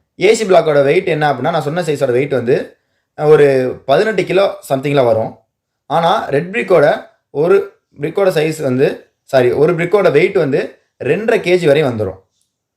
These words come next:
அப்போ பதினாறு into ரெண்டரை போட்டோம் அப்படின்னா ஒரு த-, ஃபார்ட்டி கேஜி வந்துருது. நாற்பது கிலோ ஆகுது. ஒரு ஏ எஸ் சி பிளாக் வந்து பதினெட்டு கிலோ தான் வருது. அதே அளவுக்கு நம்ம செங்கல் எடுக்கணும் அப்படின்னா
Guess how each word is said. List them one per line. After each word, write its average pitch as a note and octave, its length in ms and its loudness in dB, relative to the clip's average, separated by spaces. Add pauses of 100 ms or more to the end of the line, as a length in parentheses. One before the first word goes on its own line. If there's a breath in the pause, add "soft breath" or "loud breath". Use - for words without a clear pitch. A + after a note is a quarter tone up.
(260)
அப்போ B2 140 -2 (140)
பதினாறு G3+ 500 2
into E3 240 -4
ரெண்டரை E3+ 300 0
போட்டோம் D#3 260 0
அப்படின்னா C3+ 300 -4 (460)
ஒரு C3 180 0 (440)
த-, C3 280 -6 (180)
ஃபார்ட்டி F3 460 0
கேஜி F3 220 0
வந்துருது. A2 300 -4 (1000)
நாற்பது F3+ 440 0
கிலோ F#3+ 160 4
ஆகுது. C#3+ 220 2
ஒரு D3+ 120 0 (160)
ஏ F3 80 2
எஸ் G3+ 140 0
சி F3 80 -4
பிளாக் C#3+ 200 0
வந்து E3 200 -4
பதினெட்டு D3 240 0
கிலோ C#3+ 180 0
தான் D#3+ 160 2
வருது. B2 240 0 (160)
அதே C3 260 0
அளவுக்கு D3 300 0
நம்ம B2 160 -6
செங்கல் D#3+ 240 0
எடுக்கணும் C3+ 260 -2
அப்படின்னா A2+ 260 -6